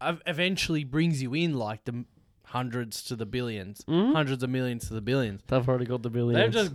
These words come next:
Speaker 1: they're just giving them the hundreds of millions to the billions. It is insane. So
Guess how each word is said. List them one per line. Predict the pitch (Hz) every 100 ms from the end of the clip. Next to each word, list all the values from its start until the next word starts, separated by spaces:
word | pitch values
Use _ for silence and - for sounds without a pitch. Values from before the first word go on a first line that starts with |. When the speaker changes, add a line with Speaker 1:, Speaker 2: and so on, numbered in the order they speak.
| 127
Speaker 1:
they're | 147 175 208
just | 196 117
giving | 117 156 202 233
them | 147 117
the | 113
hundreds | 117 139 123 120
of | 123
millions | 123 123 120 110
to | -
the | 110
billions. | 107 117 113 110
It | 127 143
is | 123 - - -
insane. | 131 113 104 107 98 76
So | - - 120 120 120